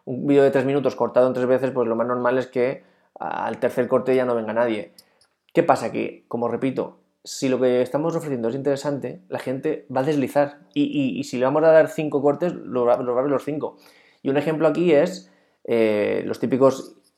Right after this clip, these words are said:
Instagramers o, bueno, o influencers que utilizan tanto las stories de Instagram como, como los vídeos de Instagram para, para contar sus propias historias,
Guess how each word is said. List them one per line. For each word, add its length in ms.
Instagramers 600
o, 60
bueno, 360
o 920
influencers 520
que 120
utilizan 1200
tanto 200
las 160
stories 360
de 100
Instagram 420
como, 480
como 240
los 200
vídeos 180
de 80
Instagram 380
para, 520
para 160
contar 380
sus 140
propias 260
historias, 560